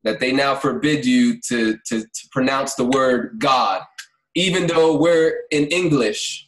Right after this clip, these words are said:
we're not in Hebrew. So when I say God in English, I'm not referring to,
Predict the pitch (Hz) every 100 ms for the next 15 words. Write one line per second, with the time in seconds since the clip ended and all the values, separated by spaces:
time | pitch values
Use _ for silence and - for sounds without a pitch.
0 | _ 127 143 147 131 123 135 180 127 107
1 | 98 - - - 123 117 110 - - 131
2 | 135 151 165 147 160 151 143 135 180 170
3 | 135 120 123 - 131 147 156 143 135 131
4 | 160 151 143 143 143 127 117